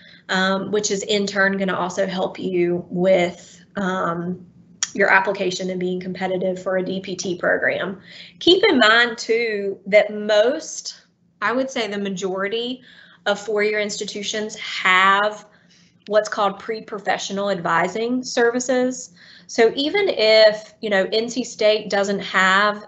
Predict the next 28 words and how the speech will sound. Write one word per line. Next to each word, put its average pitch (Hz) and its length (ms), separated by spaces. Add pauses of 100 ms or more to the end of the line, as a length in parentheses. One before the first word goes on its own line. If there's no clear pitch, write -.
a 196 340
kinesiology 196 1080
or 180 80
exercise 196 400
science 196 360
program, 240 540 (360)
they 262 160
have 247 340
a 202 80
pre-professional 196 800
advising 175 540
office 247 680 (440)
that 214 220
helps 226 440
students 208 460
prepare 190 680
for 196 320
professional 180 580
programs 180 560
like - 200
physical 175 320
therapy. 175 520 (260)
So - 120
you're 254 260
still 247 460
gonna 214 280
get 190 260
support, 202 840